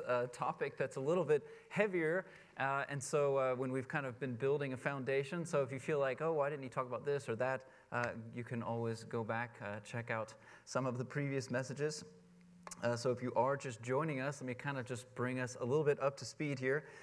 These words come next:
So our kind of focus for the last four weeks or so has been the Holy Spirit, and specifically, this is kind of our third week looking at the gifts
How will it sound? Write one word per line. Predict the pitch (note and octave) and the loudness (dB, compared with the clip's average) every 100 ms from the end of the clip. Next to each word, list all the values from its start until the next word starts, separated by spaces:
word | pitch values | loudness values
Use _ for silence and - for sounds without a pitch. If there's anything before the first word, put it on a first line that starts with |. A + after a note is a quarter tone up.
| - | -6
So | - C#3+ - | 4 6 6
our | B2+ C#3 C3+ - - - - _ - - _ - | 6 6 4 0 -18 -20 -20 _ -20 -20 _ 0
kind | F3+ | 4
of | F#3 | 4
focus | F3+ G#3+ F#3+ E3+ | 6 4 4 0
for | - F3 | 2 4
the | |
last | D3+ D#3 D3+ - | 6 6 2 -2
four | - F3+ F#3+ F3 | 0 4 6 4
weeks | C#3+ D#3 F#3+ - - | 2 2 0 -4 2
or | D3 | 2
so | C3 - D3+ E3 | 2 4 6 6
has | D#3 D#3 | 4 0
been | D#3+ D#3 - - - | 0 0 -4 -12 -6
the | C#3 | -4
Holy | - F3+ E3 | 2 4 4
Spirit, | - - F#3 C#3 D3 - - | 0 4 6 6 2 -2 -8
and | C3+ C#3+ C#3+ C#3 | -2 0 -2 -6
specifically, | - F3 - A3 A3+ G#3+ - C#3+ C3+ C3+ | -2 -2 4 6 6 6 0 2 2 0
this | C#3+ D3 E3 | -2 -2 -2
is | - | 0
kind | E3+ E3 | 0 2
of | |
our | C#3+ | 2
third | - F#3 F3+ F3+ | 0 2 4 2
week | D#3 C#3+ C#3+ | 0 0 0
looking | C#3 C#3 | 0 0
at | C3+ B2+ | -2 -2
the | |
gifts | A2+ C3+ C3+ - - | -4 2 0 0 -16